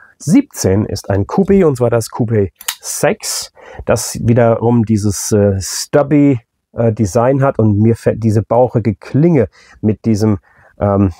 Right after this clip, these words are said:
ja, diesem, dieser, ist das jetzt ein Clip oder ist das auch ein Trailing Point Back? Schwer zu sagen. Ähm, aber das möchte ich gerne auch mit da reinnehmen, weil das hat für mich auch so ein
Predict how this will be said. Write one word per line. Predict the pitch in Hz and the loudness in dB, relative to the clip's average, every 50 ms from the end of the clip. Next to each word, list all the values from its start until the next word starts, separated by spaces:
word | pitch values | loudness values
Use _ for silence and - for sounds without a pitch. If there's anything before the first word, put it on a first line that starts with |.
| _ - - 87 | _ -14 -8 -4
ja, | 87 92 104 110 107 | -2 0 0 0 0
diesem, | 98 98 95 92 104 101 95 90 90 - _ - - _ - 120 107 - - - - - - - - - - - | 0 -2 -2 0 0 0 0 -2 -6 -8 _ -20 -20 _ -20 -18 -16 -16 -18 -18 -20 -20 -20 -20 -20 -20 -10 -8
dieser, | 110 98 107 101 - - - - - - - | -4 -2 -2 -2 -2 -6 -12 -16 -16 -10 -8
ist | - - - | -6 -2 -2
das | 104 - | 0 -2
jetzt | 104 - - 110 | -2 -2 -2 -2
ein | 101 - - | -4 -2 -2
Clip | - - 185 185 - - | 0 2 2 2 2 0
oder | 117 113 120 | -2 -2 -2
ist | 113 - | -2 -2
das | 120 101 104 | -2 -2 -2
auch | 98 92 | -2 -4
ein | 101 98 | -4 -2
Trailing | - 147 135 143 151 147 135 117 | 0 0 2 2 2 0 0 -2
Point | - - 139 131 131 127 | -2 -2 0 0 0 0
Back? | 113 131 127 127 - _ - - - - _ _ | 0 0 0 0 -4 _ -20 -20 -20 -20 _ _
Schwer | - - 113 107 113 117 | -8 -2 2 2 2 2
zu | 113 - 107 | 2 0 0
sagen. | 95 101 98 101 107 107 110 - _ - - - - _ | 2 2 2 2 2 0 -2 -4 _ -16 -20 -20 -14 _
Ähm, | - 104 104 110 107 107 113 - | -2 0 2 2 2 2 0 -2
aber | - 113 120 113 | -2 0 0 2
das | 120 117 - | 0 0 0
möchte | 127 127 123 - 120 | 0 -2 0 0 -2
ich | 110 | -2
gerne | - 113 101 104 - | 0 0 0 0 -2
auch | - 170 | -2 -2
mit | 175 151 139 | -2 0 0
da | 127 | 0
reinnehmen, | 131 127 131 131 127 120 117 | 0 0 2 2 2 2 2
weil | 113 113 | 2 0
das | 120 117 - - | 0 -2 -2 -4
hat | 110 - | -6 -2
für | - 139 | -2 0
mich | 135 143 - - | 0 0 -2 0
auch | 131 143 147 | 0 0 0
so | - - 123 | 0 2 2
ein | 107 95 | 2 2